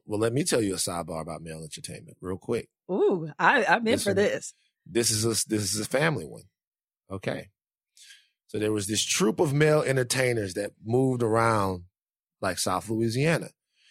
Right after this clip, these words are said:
Speaker 1: It's from, like, Baton Rouge to New Orleans or whatever, whatever. One of my homeboys that I was telling you about before with the Scream mask, he was in the group, all right? Uh, they were, I can't remember. I, I, oh, Tremaine is his name.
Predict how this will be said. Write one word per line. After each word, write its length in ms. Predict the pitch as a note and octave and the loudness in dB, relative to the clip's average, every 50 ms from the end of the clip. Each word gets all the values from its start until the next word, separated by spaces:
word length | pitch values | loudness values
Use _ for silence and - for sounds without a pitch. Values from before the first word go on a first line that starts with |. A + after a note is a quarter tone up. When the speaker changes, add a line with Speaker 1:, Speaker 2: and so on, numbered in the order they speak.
| _ _ _ _ | _ _ _ _
Speaker 1:
It's 80 | - - | -12 -6
from, 220 | - G2+ F#2+ F#2+ | -4 -4 -2 -2
like, 260 | F#2+ F#2 F2 F2 F2 | -2 -2 -2 -4 -4
Baton 280 | - F#2 G2+ G#2+ A2 G#2+ | -2 0 0 0 0 0
Rouge 440 | G#2 G#2 G#2+ G#2 G#2 G#2 G#2 G2 - | 0 0 0 0 0 -2 -4 -4 -8
to 60 | - F#2+ | -8 -8
New 120 | E2+ E2+ | -6 -4
Orleans 640 | F2+ G2 G#2 G#2 G2+ G2 G2 G2 F#2+ G2 G2 F2+ F2 | -2 0 2 2 0 0 -2 -4 -6 -6 -8 -10 -10
or 60 | E2 | -8
whatever, 360 | E2 F2+ G2 G2+ G2 F#2 F#2 | -6 -4 -2 -2 -2 -4 -4
whatever. 440 | F2 F2 F#2 G2 G2+ G2 F#2 F#2+ F#2+ F#2+ | -6 -6 -4 -2 -4 -4 -4 -6 -4 -2
One 140 | G#2+ B2 | -2 -2
of 60 | B2 B2 | 0 0
my 140 | A#2+ A#2 | 0 0
homeboys 800 | A2 A2+ D3 E3+ - - B2+ A2+ G#2 G2+ G2 G2 G2 G2+ - - - _ _ _ _ _ _ _ _ _ _ _ - | 2 2 4 4 2 2 2 2 2 2 2 2 0 -2 -4 -8 -12 _ _ _ _ _ _ _ _ _ _ _ -6
that 100 | G2+ G#2 | -4 -2
I 80 | G#2 | -2
was 140 | G2+ G2+ - | 0 -2 -2
telling 300 | - - D3+ C#3 C3 B2 | 0 2 2 4 4 4
you 160 | A#2+ A#2 A2 | 4 4 4
about 280 | G#2+ G2+ A2+ A2 G#2 F#2+ | 4 4 2 2 2 0
before 680 | F#2 F2+ - - C#3+ C#3+ C3+ B2+ A#2 G#2+ G#2 G#2 G2 F2 | -2 -4 -2 2 4 4 4 4 4 4 2 0 -2 -4
with 120 | G2 - | -8 -8
the 80 | - - | -6 -6
Scream 340 | - - - C3 C3+ C3+ | -6 -2 -2 -2 0 2
mask, 360 | C3+ C#3 C#3+ D3 D3 C#3+ - - | 2 2 2 2 2 0 -2 -4
he 100 | - C#3 | -4 -2
was 140 | A#2+ A2 A2+ | -2 0 0
in 180 | D3 D#3 D3+ | 0 0 0
the 80 | C#3 A#2 | 0 -2
group, 280 | F#2+ B2 D3 C3+ - - _ _ _ _ _ _ _ _ _ _ _ - | 0 0 0 0 -2 -4 _ _ _ _ _ _ _ _ _ _ _ -10
all 80 | F#2 | -8
right? 200 | F#2 G#2 A#2+ - - _ _ _ _ - - - _ _ _ _ _ - | -6 -4 -6 -6 -8 _ _ _ _ -20 -20 -20 _ _ _ _ _ -6
Uh, 100 | G2+ G#2+ | -2 0
they 100 | G#2+ G#2+ | 0 0
were, 100 | G#2+ G#2 | 0 0
I 100 | G#2 A2 | -2 -4
can't 220 | - - E3+ E3+ D#3+ | -2 0 2 2 4
remember. 240 | D3+ C#3+ C#3 - - | 2 2 0 -2 -4
I, 80 | - B2 | -4 -6
I, 180 | - - - - - - | -6 -6 -8 -4 0 2
oh, 200 | D#3+ C3+ G2 - _ _ _ _ _ _ _ _ _ _ _ _ _ | 2 4 2 0 _ _ _ _ _ _ _ _ _ _ _ _ _
Tremaine 840 | - - - D#3+ D3 B2+ B2 B2+ C3 C3 B2 A2+ G2 E2+ D#2+ D2 - _ - | -4 -2 0 2 2 4 4 4 4 4 4 2 0 -2 -6 -12 -16 _ -4
is 180 | A#2 A#2 G2+ - | -2 -2 -2 -2
his 180 | A2+ G#2+ F2+ | -2 -2 -2
name. 380 | G2 G2+ F#2+ F#2 E2+ E2 D2+ | -2 0 0 0 -2 -4 -8